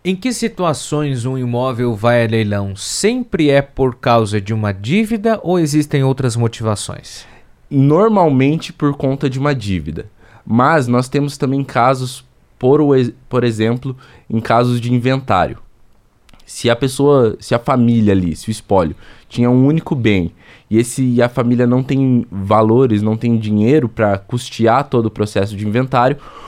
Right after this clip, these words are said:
Speaker 2: o juiz pode determinar com que esse bem ele seja leiloado pra pagar as custas do inventário. Ou também tem em casos de divórcio, em casos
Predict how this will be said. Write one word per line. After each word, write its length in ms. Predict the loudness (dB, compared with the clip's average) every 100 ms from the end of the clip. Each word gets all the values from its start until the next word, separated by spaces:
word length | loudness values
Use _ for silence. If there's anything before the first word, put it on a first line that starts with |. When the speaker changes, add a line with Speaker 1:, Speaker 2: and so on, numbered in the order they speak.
| -8
Speaker 2:
o 140 | 2 4
juiz 300 | 4 2 -2
pode 340 | 0 2 2
determinar 880 | 0 0 2 0 0 2 2 0 -4 -20 -20 -14
com 180 | -2 -2
que 200 | 0 0
esse 280 | 0 -2 -4
bem 420 | 0 2 2 2
ele 140 | 2
seja 520 | 0 0 0 2 2 2
leiloado 720 | 2 4 4 4 4 2 -2
pra 280 | 0 0 0
pagar 640 | 0 2 2 4 4 2
as 140 | -2
custas 400 | -2 -4 -2 -4
do 80 | -2
inventário. 640 | -2 0 -2 0 0 0 -2 -10 -20 -20 -20 -12 0
Ou 200 | 2 4
também 400 | 2 0 0 -2
tem 200 | -2 -2
em 60 |
casos 440 | 0 2 2 0 -4
de 140 | -6
divórcio, 800 | -4 -4 2 4 6 4 0 -4
em 40 | -6
casos 560 | 0 0 0 -4 -8